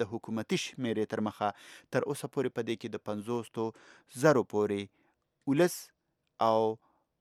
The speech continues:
ځواکونه وژلې شوي دي. پاکستان دا هم وایي چې، آه، په دغه جنګ کې ورته تر اوسه پورې د سل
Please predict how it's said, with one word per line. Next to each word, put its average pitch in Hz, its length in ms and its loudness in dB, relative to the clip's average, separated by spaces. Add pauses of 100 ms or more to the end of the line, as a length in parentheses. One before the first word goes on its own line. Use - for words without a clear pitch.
ځواکونه 110 540 4 (400)
وژلې 104 380 -2
شوي 104 260 -6
دي. 104 80 -8 (220)
پاکستان 156 500 4
دا 156 140 10
هم 165 220 0
وایي 160 260 6
چې، 151 100 0 (580)
آه، 120 280 6 (100)
په 117 280 4
دغه 113 200 4 (440)
جنګ 160 200 4
کې 120 140 -4
ورته 104 220 -2 (100)
تر 107 140 -4
اوسه 110 280 -10
پورې 104 220 -2 (140)
د 98 160 -4
سل 156 200 2